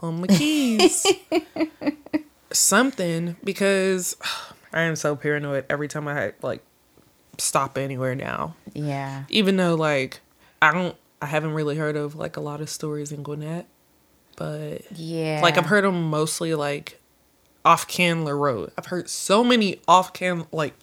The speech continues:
Speaker 1: girls getting snatched off Candler Road.
Speaker 2: Yeah,
Speaker 1: I told
Speaker 2: so
Speaker 1: Ed we are not living in that part of Decatur.
Speaker 2: Yeah, so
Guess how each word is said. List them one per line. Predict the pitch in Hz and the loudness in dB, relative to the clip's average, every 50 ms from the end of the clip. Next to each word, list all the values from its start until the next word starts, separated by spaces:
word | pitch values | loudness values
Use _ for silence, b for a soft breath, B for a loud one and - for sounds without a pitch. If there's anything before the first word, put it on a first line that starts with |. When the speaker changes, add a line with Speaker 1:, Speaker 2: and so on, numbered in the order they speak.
| _ - - | _ -6 2
Speaker 1:
girls | - 196 220 233 220 - | 6 6 8 8 6 4
getting | 214 208 196 | 0 0 0
snatched | - - 196 185 - - - - | 0 0 0 -2 -4 -4 -4 -4
off | 165 151 156 | -4 -4 -4
Candler | - 156 151 151 147 135 | -6 -6 -6 -4 -6 -6
Road. | 139 135 113 - - B B B B B | -4 -6 -6 -6 -8 B B B B B
Speaker 2:
Yeah, | 151 151 156 151 143 143 143 | -8 -4 -2 -2 0 0 -2
Speaker 1:
I | 147 160 | -2 -2
told | - 185 175 - 151 | 2 4 4 6 6
Speaker 2:
so | |
Speaker 1:
Ed | 160 180 185 180 165 | 8 8 8 6 6
we | 165 160 185 180 170 | 4 2 2 4 4
are | 160 147 | 4 4
not | 151 160 175 180 180 - - | 2 2 4 4 2 2 0
living | - 170 165 170 175 170 170 156 151 139 143 147 B B B B B B B | -2 0 2 2 2 2 0 -2 -4 -6 -8 -10 B B B B B B B
in | B 160 156 | B -2 0
that | 156 156 - | 0 0 0
part | - 170 160 151 | 0 0 -2 -2
of | 147 143 | -2 -6
Decatur. | - - 156 - - - - - 160 - _ _ _ - | -8 -6 -6 -6 -6 -8 -10 -12 -14 -16 _ _ _ -12
Speaker 2:
Yeah, | - 151 147 147 143 143 139 139 139 139 139 139 143 | -10 -8 -8 -8 -8 -8 -8 -10 -10 -10 -10 -10 -10
so | 143 - - - 160 151 151 147 143 147 143 | -10 -10 -6 -4 -4 -4 -2 -4 -4 -6 -6